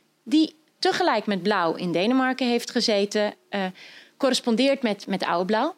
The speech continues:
correspondeert met de tweede generatie Blauw en uiteindelijk lukt het niet om dit van de grond te krijgen. Eh, mijn idee, omdat Johan Blauw hier niet genoeg in zat in dit thema, omdat hij hier niet meer mee bezig was.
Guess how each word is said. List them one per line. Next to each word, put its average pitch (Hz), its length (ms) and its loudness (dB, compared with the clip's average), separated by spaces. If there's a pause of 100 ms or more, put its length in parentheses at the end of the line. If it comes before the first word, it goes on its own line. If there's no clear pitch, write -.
(140)
correspondeert 247 720 0
met 208 240 -2
de 175 100 -12
tweede 240 300 -2
generatie 220 640 0
Blauw 185 360 0 (220)
en 240 180 -2
uiteindelijk 196 600 -2
lukt 208 260 0
het 180 120 -4
niet 180 360 0
om 196 140 0
dit 165 160 0
van 180 160 -2
de 185 60 -2
grond 214 280 -2
te - 60 -8
krijgen. - 540 -10 (600)
Eh, 175 300 -2 (260)
mijn 190 280 0
idee, 185 400 0 (340)
omdat 226 520 2
Johan 190 380 0
Blauw 170 380 0 (240)
hier 185 300 -2
niet 180 220 -2
genoeg 160 320 -2
in 214 220 0
zat 175 220 -4
in 175 120 -2
dit 160 180 -6
thema, 160 400 -4 (100)
omdat 180 160 -8
hij 202 80 -2
hier 185 100 0
niet 180 120 0
meer 165 120 -2
mee 156 160 -4
bezig 175 360 -2
was. - 320 -16